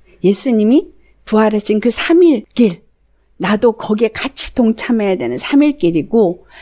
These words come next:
아브라함이 이삭을 바치기 위해서 간 그 순종의 길이기 때문에 그 모든 길은 그냥 순종인 거예요. 순종. 주님의 말씀 앞에 순종. 예수 믿는 그 순간부터 우리는 다시 예수님 안에서 부활할 때까지 뭐만 하면 된다?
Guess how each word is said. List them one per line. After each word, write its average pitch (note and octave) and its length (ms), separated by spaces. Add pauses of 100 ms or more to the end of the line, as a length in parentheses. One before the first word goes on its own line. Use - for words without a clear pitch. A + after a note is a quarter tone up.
(140)
아브라함이 A3+ 600
이삭을 C4 400
바치기 G#3+ 360
위해서 A#3 180 (380)
간 D4 240
그 D4+ 140
순종의 D4 640
길이기 G#3 260
때문에 F#3+ 240 (180)
그 - 120
모든 B3+ 480
길은 A#3+ 180 (180)
그냥 E4 140
순종인 G4 840
거예요. - 200
순종. - 460 (320)
주님의 C#4 420
말씀 A3 400
앞에 G3+ 260 (140)
순종. F#3+ 760 (240)
예수 G#3 240
믿는 G#3 340
그 A#3 120
순간부터 G#3 640
우리는 F#3+ 320
다시 - 380
예수님 A3 420
안에서 F#3+ 260
부활할 G3 420
때까지 F3 420
뭐만 E3+ 400
하면 F3 260
된다? E3+ 340